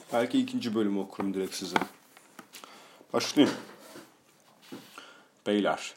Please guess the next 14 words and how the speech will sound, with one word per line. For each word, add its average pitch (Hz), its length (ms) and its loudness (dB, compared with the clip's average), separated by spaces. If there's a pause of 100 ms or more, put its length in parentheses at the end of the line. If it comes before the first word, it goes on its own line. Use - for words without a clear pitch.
(120)
şimdi 139 360 4
size 113 320 0
duymak 110 360 4
isteseniz 110 720 0
de 92 100 -2
istemeseniz 95 840 -2
de 107 160 -2 (320)
neden 135 380 6
bir 127 180 2
böcek 123 380 4
bile 104 120 4
olamadığımı 104 680 2
anlatmak 98 540 -2
istiyorum. 90 460 -6